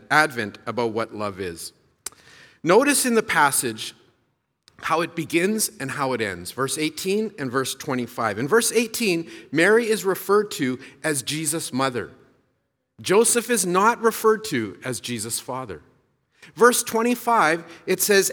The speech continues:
"And her son." It does not say, "And their son."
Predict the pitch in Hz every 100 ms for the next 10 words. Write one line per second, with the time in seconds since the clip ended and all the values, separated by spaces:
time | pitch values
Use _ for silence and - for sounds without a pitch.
0 | - 190 196 202 175 - - - 262 254
1 | - 156 92 90 - _ _ _ _ -
2 | 135 165 185 208 208 - 175 156 151 -
3 | _ - 147 151 110 117 208 240 220 -
4 | 117 85 85